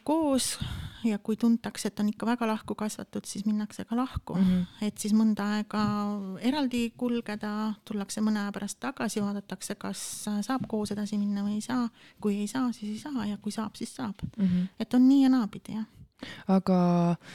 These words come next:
Speaker 2: kuidas sinu enda suhe ajas on muutunud, kui sina oled nüüd neid asju õppinud? Et kuidas sul oli alguses suhetega ja kuidas sul on täna?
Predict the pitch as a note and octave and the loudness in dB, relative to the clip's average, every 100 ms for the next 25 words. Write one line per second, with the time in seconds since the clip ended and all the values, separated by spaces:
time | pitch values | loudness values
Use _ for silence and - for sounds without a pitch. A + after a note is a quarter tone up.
0 | - - - A3 B3+ - G3+ F#3+ G3+ A#3 | -18 -6 2 8 8 8 6 8 10 10
1 | F3+ D#3 D#3+ F#3+ F#3 D#3+ E3+ F3 D#3+ D#3 | 8 2 4 6 6 4 4 4 2 0
2 | D#3+ E3+ - D3+ D3+ - D3+ E3+ D#3 D#3 | 2 2 2 0 0 0 2 4 4 2
3 | D#3 D#3 E3+ E3+ E3 E3 - C#3+ C#3+ C#3+ | -2 -4 -2 0 2 2 -2 -2 -2 -2
4 | E3+ F#3 - E3+ E3 A3 G3+ E3+ E3 - | 4 4 6 4 6 4 2 -2 -4 -6
5 | - F3+ F3 - D#3+ D#3+ D#3+ E3+ E3 E3 | 2 6 6 6 4 4 4 4 4 6
6 | D#3+ D#3+ D#3+ | 6 6 4